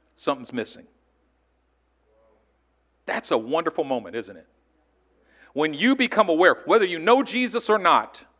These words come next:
there's a moment of awareness. I remember when my father was backslidden and he wasn't walking with the Lord. I remember at thirteen years old when that moment clicked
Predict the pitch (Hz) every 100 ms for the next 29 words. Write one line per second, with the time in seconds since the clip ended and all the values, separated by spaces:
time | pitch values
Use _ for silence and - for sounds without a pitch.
0 | _ _ _ _ _ _ _ - 170 165
1 | 160 151 175 226 262 - 208 190 208 214
2 | 180 127 175 196 190 160 156 170 196 190
3 | 156 - 156 170 - 143 113 92 - _
4 | - 123 123 160 151 131 175 208 170 117
5 | 120 104 90 78 _ _ _ _ _ -
6 | 180 226 208 226 196 147 143 - - 196
7 | 196 208 202 190 180 190 147 110 - -
8 | 135 160 127 156 151 123 - 135 - -